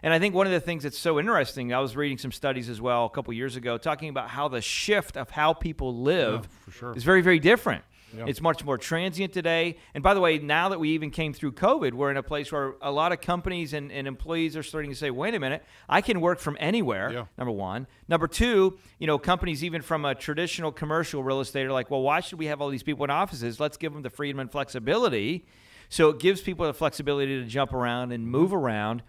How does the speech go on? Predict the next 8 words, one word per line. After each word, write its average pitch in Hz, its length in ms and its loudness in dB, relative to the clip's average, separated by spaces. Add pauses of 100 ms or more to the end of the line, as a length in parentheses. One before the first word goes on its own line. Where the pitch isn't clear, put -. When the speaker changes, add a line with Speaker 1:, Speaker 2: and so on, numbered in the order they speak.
(320)
Speaker 1:
And 160 100 0
we're 185 100 2
seeing 190 580 -2
massive, 165 580 0
massive 151 540 0
demographic 135 640 2
shift. - 580 -4 (260)
Speaker 2:
Yeah. 123 200 -6